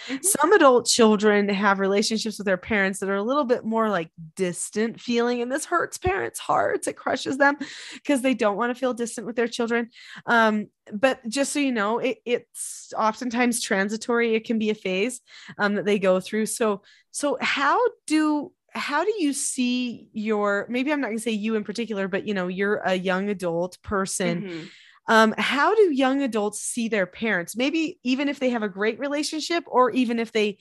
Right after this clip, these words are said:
Speaker 2: maybe don't have as great of a relationship. I know you probably, the, the latter would be harder for you to identify with,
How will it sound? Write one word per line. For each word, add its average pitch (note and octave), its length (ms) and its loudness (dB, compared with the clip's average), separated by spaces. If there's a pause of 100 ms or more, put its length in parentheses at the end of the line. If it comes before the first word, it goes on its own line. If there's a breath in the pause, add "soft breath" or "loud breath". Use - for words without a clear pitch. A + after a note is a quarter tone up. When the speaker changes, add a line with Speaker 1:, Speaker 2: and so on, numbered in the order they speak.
(240 loud breath)
Speaker 2:
maybe A3 160 2
don't G3 340 -2
have F3+ 180 -2
as D#3+ 120 -6
great D#3+ 240 -2
of D3+ 80 -6
a D#3 60 -8
relationship. D3+ 760 -4
I D#3 60 0
know F#3 100 2
you F#3+ 220 2
probably, F#3 420 0
the, F3 60 -6
the G3 120 4
latter G3 300 6
would G3 140 2
be F3 100 -2
harder D#3+ 280 0
for F3+ 140 -10
you E3 180 -4
to D#3 140 -4
identify D#3+ 500 -2
with, D3+ 200 -6